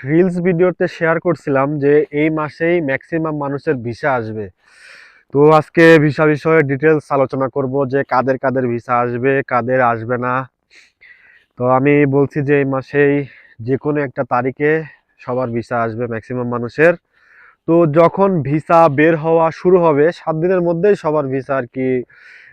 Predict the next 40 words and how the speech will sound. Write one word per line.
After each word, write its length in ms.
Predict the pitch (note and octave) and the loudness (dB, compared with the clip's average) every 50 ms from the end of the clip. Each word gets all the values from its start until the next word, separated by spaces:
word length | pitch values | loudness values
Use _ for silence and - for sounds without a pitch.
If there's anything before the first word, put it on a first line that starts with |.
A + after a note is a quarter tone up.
| _ _ - | _ _ -4
পাবলিশ 440 | - C3 C3 C3+ C#3 D3 C#3 - D3 | -2 -2 0 2 0 -2 -2 0 0
হয়ে 120 | C#3+ C3+ | 0 0
যাবে 200 | B2 C3 C3 C3 | 0 -2 -4 -2
বা 140 | C3+ F3 F#3 | -2 -2 -2
আপনারা 260 | F3+ E3 E3 D#3 D3+ | -2 -4 -4 -4 -4
আপনাদের 300 | C#3 B2+ C3+ C3+ C3 C3+ | -4 -4 -4 -6 -4 -6
হাতে 420 | B2 A#2+ B2 - C3 B2 B2 A#2+ G#2+ | -6 -8 -10 -8 -4 -2 -2 -2 -2
ভিসা 300 | G#2+ A#2 G#2+ - A#2+ A#2 | -4 -8 -8 -8 -8 -8
পেয়ে 280 | _ - D3 D3+ D#3 | _ 2 4 4 4
যাবেন। 360 | C3+ C3+ A#2+ G#2+ G#2 G2 G2 G2 _ _ - | 4 2 -2 -4 -4 -8 -12 -14 _ _ -10
তো 160 | - B2+ C3 | -6 -2 0
এখন 420 | C3+ C3 C3+ C3 - C#3+ D3 C#3+ C3+ | 2 2 0 0 -2 -4 -4 -4 -2
প্রশ্ন 400 | - D3 C#3 A#2+ - D3+ C#3+ C#3+ | -2 -2 -2 -2 -2 -4 -4 -4
হচ্ছে, 260 | C#3+ - - D#3 D3 | -4 -6 -6 -6 -6
ভাই, 440 | C3 B2+ C3 B2+ C3 C3 C3+ C3+ B2+ - | -4 -2 -2 -2 0 0 0 0 -2 -4
কাদের 340 | - C#3+ D3 D3 F3 F3+ F3+ | -4 -4 0 0 0 0 0
কাদের 280 | - E3+ D3+ D#3 C#3 C3 | -2 -2 -2 0 -2 -2
ভিসা 320 | B2+ B2+ - - C3 A#2+ | -4 -8 -8 -6 -6 -6
আসবে? 460 | A#2 A2+ A2 A2+ A2+ C3 C#3 D3+ E3 - _ _ _ - - - - - - _ - - _ _ _ | -6 -6 -8 -6 -4 -2 -2 -2 -4 -6 _ _ _ -20 -20 -20 -20 -20 -20 _ -20 -20 _ _ _
কা-, 300 | - C3 B2 A#2+ A#2+ A#2+ | -4 0 2 2 2 2
যারা 280 | A#2 A2+ C3 C3 C3+ C#3 | 2 4 4 4 4 4
চার 260 | - - C#3 C3+ C3+ | 4 2 2 2 2
মাস 200 | C3+ C#3+ C3+ - | 2 -2 -2 -2
আগে 140 | D3+ C#3 D3 | 0 0 0
জমা 240 | C3+ D3+ C#3+ C#3+ C#3+ | 0 0 -2 -2 -4
দিছে 180 | C#3+ D3 D#3 | -2 -4 -4
তাদের 280 | C3+ C#3+ C#3 C3+ D#3 D#3 | -2 -2 0 2 4 4
আসবে, 360 | D#3 D#3 D3 D3 D#3 F3 D#3+ | 4 4 4 4 2 2 2
নাকি 220 | C#3+ C#3 B2 C#3 | 2 0 -4 -2
যারা 160 | C3+ C#3+ C#3+ C#3 | 0 2 2 2
দুই 260 | C3+ C#3 D3 D3 C#3+ | 2 2 2 2 2
মাস 200 | D3 D#3 - E3 | 0 -4 -4 -4
আগে 140 | D3+ C#3+ D3 | -4 -4 -2
জমা 240 | C#3 D3 C#3 C#3+ | -2 -2 -2 -2
দিছে 200 | C#3+ C3+ - D#3 | -4 -6 -8 -10
তাদের 300 | C3+ - B2+ B2 C#3 C3+ | -6 -4 -4 -2 0 0
আসবে? 280 | B2+ A2 G#2 G2+ G2 G#2 | 0 0 -2 -4 -10 -8
এখন 320 | A2 B2+ C3+ - F3 F3+ F3 | -8 -8 -6 -6 -8 -8 -8
কথা 240 | - E3 E3+ - F3+ | -8 -10 -6 -4 -2
হচ্ছে, 540 | F3 E3+ E3 _ - - C3 B2 C3 D#3 | -2 -2 -4 _ -10 -16 -12 -8 -8 -8